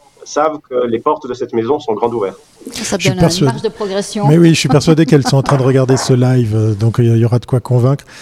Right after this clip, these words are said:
Speaker 3: Et puis pour le verre à moitié bientôt plein, c'est avec du vin de la région, hein, si jamais aussi, donc ça devrait aussi vous, vous aider à convaincre. Justement, peut-être, euh, profite de ce temps d'antenne, quel message tu,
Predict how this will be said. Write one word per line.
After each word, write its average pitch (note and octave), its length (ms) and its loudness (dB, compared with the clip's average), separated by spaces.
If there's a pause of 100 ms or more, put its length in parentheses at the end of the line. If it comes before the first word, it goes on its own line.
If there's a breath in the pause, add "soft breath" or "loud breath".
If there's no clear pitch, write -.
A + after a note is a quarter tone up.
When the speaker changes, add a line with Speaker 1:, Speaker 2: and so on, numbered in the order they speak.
(260 loud breath)
Speaker 3:
Et B2 80 0
puis A#2+ 160 -2
pour B2 160 0
le C3 100 4
verre B2+ 260 0
à B2 60 0
moitié A#2+ 680 2
bientôt B2+ 440 0
plein, C3+ 300 -2 (360 loud breath)
c'est - 180 -4
avec A2 220 0
du A2+ 120 0
vin D3+ 200 2
de D3 80 -2
la C#3 80 2
région, C3 480 2
hein, A#2 100 2
si C#3 180 -6
jamais B2 420 2
aussi, A2 380 0
donc A#2 220 0
ça - 200 -4
devrait A#2 240 2
aussi B2+ 260 -2
vous, A#2 260 -2 (100)
vous A#2+ 160 0
aider A#2+ 140 0
à B2 80 -2
convaincre. A#2+ 400 -2 (280 loud breath)
Justement, E3+ 420 2
peut-être, D#3+ 500 0 (360 loud breath)
euh, C3 180 0
profite D#3 560 0
de C#3+ 140 2
ce - 160 -4
temps C#3 180 0
d'antenne, D3+ 720 0
quel D#3 240 0
message D#3 840 0
tu, C#3+ 140 -6